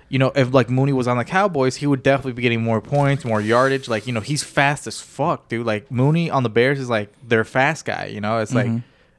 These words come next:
Speaker 1: and it's just like, you know, everybody know, you know, like, everybody has, like, number one receiver. It's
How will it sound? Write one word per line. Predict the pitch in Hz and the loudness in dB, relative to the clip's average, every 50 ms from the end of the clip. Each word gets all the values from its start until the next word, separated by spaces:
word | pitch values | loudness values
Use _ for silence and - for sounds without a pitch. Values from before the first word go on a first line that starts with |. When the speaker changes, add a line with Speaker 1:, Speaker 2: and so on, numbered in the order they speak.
| _ _ _ - | _ _ _ -4
Speaker 1:
and | 123 123 120 | -2 0 0
it's | 120 - | 0 -2
just | 127 117 - | -6 -6 -4
like, | - 113 104 98 92 - | -4 -4 -4 -4 -6 -8
you | 113 113 | -6 -4
know, | 113 110 107 107 | -4 -2 -2 -4
everybody | - - 117 123 131 120 123 120 | -4 -2 0 0 2 2 2 2
know, | 117 139 117 | 0 -2 -4
you | 147 151 165 | -4 -2 -2
know, | 175 160 | -2 -2
like, | 156 151 - 135 | -2 -2 -2 -2
everybody | 151 160 156 156 151 | -2 -2 -2 0 0
has, | 143 139 135 131 | 0 -2 -2 -2
like, | 123 120 110 | -6 -6 -6
number | 120 123 127 127 | -4 -2 0 0
one | 123 123 117 | 0 0 -2
receiver. | 113 110 - 165 175 160 127 117 | -4 -6 -6 -4 -4 -2 0 0
It's | - | 0